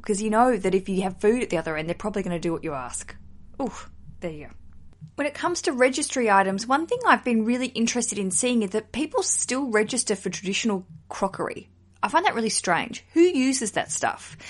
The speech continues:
I love a fancy plate. Don't get me wrong. I love some Danish. I've got a gorgeous set of Danish coffee cups, which are very good, and I'm always fearing for my life because I'm the most klutzy, clumsy person, and I'd hate to break them.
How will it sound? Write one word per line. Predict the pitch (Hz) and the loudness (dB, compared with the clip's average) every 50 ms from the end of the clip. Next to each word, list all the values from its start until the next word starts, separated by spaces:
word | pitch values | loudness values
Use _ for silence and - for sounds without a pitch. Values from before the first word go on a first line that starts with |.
| - - - - - - - | -16 -16 -16 -18 -12 -2 4
I | 247 269 294 320 330 339 339 339 - - - - - | 6 6 6 6 6 6 4 4 2 -2 -10 -10 -4
love | - 220 226 247 262 254 | 0 6 8 8 8 8
a | 254 233 | 6 2
fancy | - 240 220 214 214 - 208 | 4 4 4 4 4 0 -2
plate. | 185 - - 208 226 320 392 - - - - - - - | -2 0 0 0 2 0 0 -4 -8 -10 -12 -18 -14 2
Don't | - 247 240 226 208 - | 8 10 10 10 8 6
get | 214 196 - | 2 0 0
me | 190 180 | 0 -2
wrong. | 160 165 180 233 294 - _ - - - - - - - - | 2 4 2 2 2 0 _ -18 -18 -16 -14 -14 -14 -4 2
I | - 190 | 4 6
love | 190 190 185 185 190 190 185 185 - - | 6 8 8 8 6 6 4 0 -4 -4
some | - - - 196 175 165 | -4 -2 0 0 -2 -2
Danish. | 160 180 175 180 190 190 185 185 - - - - - - | 0 0 0 2 2 2 2 0 0 -2 -4 -4 -4 -6
I've | - 165 | -6 -6
got | - 175 165 | -4 -6 -6
a | 156 151 - | -6 -8 -6
gorgeous | 170 - 180 202 240 254 226 214 190 - - - | -2 2 2 2 2 2 2 0 -2 -2 -4 -8
set | 202 - - - 202 | -6 -6 -2 -2 -2
of | 190 170 | 0 0
Danish | 175 180 180 180 175 156 - | 2 2 2 2 0 -2 -4
coffee | - - 226 233 285 262 | -4 -6 -6 -4 -6 -6
cups, | - 294 311 302 - - - - | -2 -4 -4 -4 -4 -8 -6 -6
which | - - - - | -6 -6 -6 -6
are | 147 147 | -6 -6
very | 147 151 160 170 180 190 277 302 277 208 190 | -8 -8 -10 -4 2 6 6 8 8 6 4
good, | 185 - 180 185 190 180 | 2 2 2 4 4 2
and | 170 143 | 0 -2
I'm | 139 151 - - | -4 -4 -4 -2
always | 262 294 269 233 202 185 180 - - - - - - - - | 0 4 6 6 6 6 4 -2 -6 -10 -20 -20 -20 -20 -20
fearing | - - - 302 294 285 269 240 | -12 -4 0 2 2 4 2 2
for | 220 - 202 180 | 0 0 -2 -2
my | 190 175 170 170 | 0 2 4 4
life | 170 170 165 170 170 - | 6 6 6 4 4 0
because | - 185 - - | -8 -12 -8 -6
I'm | 165 160 | -6 -4
the | 160 165 | -2 -2
most | 165 165 - - | -2 -2 -2 -4
klutzy, | - - 233 233 - - - - 214 185 - | -6 -2 0 2 2 2 0 -4 -4 -6 -6
clumsy | - - - 202 196 190 185 190 180 | -8 -2 2 2 2 2 2 -2 -4
person, | 185 - 175 165 165 - - 170 165 160 - - - - - - - - | -2 -2 0 0 0 -2 -4 -4 -6 -8 -10 -14 -18 -18 -18 -18 -16 -10
and | - 160 | -6 -6
I'd | 151 151 | -4 -4
hate | - - 233 247 - - | -2 0 0 0 0 -2
to | - 202 | -4 0
break | 202 196 180 180 180 - | 4 4 4 4 2 -2
them. | 175 156 165 | -6 -6 -6